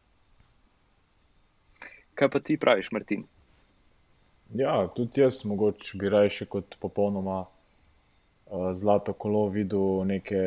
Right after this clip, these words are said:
Speaker 2: neke detajle, eh, napis, recimo, eh, Cervelo z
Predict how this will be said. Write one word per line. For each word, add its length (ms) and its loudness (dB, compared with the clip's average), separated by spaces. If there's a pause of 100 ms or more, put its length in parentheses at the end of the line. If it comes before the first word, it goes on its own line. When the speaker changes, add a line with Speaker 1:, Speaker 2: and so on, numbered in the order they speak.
Speaker 2:
neke 260 -4
detajle, 520 4
eh, 680 -12 (420)
napis, 520 -4
recimo, 520 -10 (280)
eh, 380 -6
Cervelo 560 -2
z 180 -8